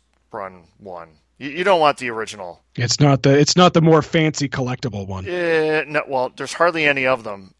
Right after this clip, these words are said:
Speaker 1: and you don't want the hinging playfield. You want the, the, the new playfield mount, which was one of the best ever made. That's why everyone ripped it off or <laughs> tried to rip it off.
Speaker 2: Hmm.
Speaker 1: You, basically, you can just lift the playfield up, actually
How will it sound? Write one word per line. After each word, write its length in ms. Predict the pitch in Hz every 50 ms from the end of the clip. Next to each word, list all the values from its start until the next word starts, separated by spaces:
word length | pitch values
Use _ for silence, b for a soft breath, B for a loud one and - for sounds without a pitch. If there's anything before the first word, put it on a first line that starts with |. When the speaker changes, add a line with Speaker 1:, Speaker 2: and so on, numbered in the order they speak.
| _ - -
Speaker 1:
and 120 | 131 127
you 60 | 139
don't 180 | 151 165 156 139
want 140 | 135 123 -
the 100 | 110 104
hinging 300 | 113 113 101 107 101 -
playfield. 480 | - 107 101 95 - 104 92 90 87 _ _ _ _ _ _ _ _ _ _ _ _ _ _ _ -
You 280 | 127 135 143 151 147
want 320 | 139 143 139 135 127 120 _
the, 320 | - 123 117 113 110 101 _ _ _ _ _ _ _ _ _ _ _ _ _ _ -
the, 160 | 123 110 - _ _ _ - -
the 80 | 110
new 240 | 107 113 123 127 120
playfield 520 | - - 120 107 101 - - 104 98 95
mount, 320 | 95 98 95 92 92 - _ _ _ _ _ _ _ _ _ _ _ _ -
which 100 | 131 -
was 140 | 139 131 123
one 140 | 143 143 135
of 40 | 120
the 80 | 113
best 280 | 98 127 117 110 - -
ever 200 | 113 104 104 101
made. 320 | 107 104 104 104 101 95 _ _ _ _ _ _ _ _ _ _ _ _ _
That's 140 | - - -
why 140 | 131 113 110
everyone 240 | 110 117 113 107
ripped 200 | 107 113 107 -
it 80 | 117 101
off 360 | 101 98 98 101 101 - - 101
or 300 | 104 95 92 90 87 _ _ _ _ _ _ _ _ _
<laughs> 540 | - - - _ _ _ _ _ _ _ _
tried 220 | - - - - -
to 40 |
rip 200 | 104 98 95 -
it 80 | 113 95
off. 340 | 98 98 101 104 - - - -
Speaker 2:
Hmm. 140 | - 185 180 160 - - -
Speaker 1:
You, 220 | 123 117 113 101 120 - _ _ _ _ _
basically, 400 | - 117 127 - - 143 135 127
you 80 | 123 113
can 120 | 127 113
just 200 | 113 113 - -
lift 140 | 127 - _
the 80 | -
playfield 340 | - 143 143 143 - 147 143
up, 340 | 139 143 139 - - _ - -
actually 300 | - 120 - - 127 113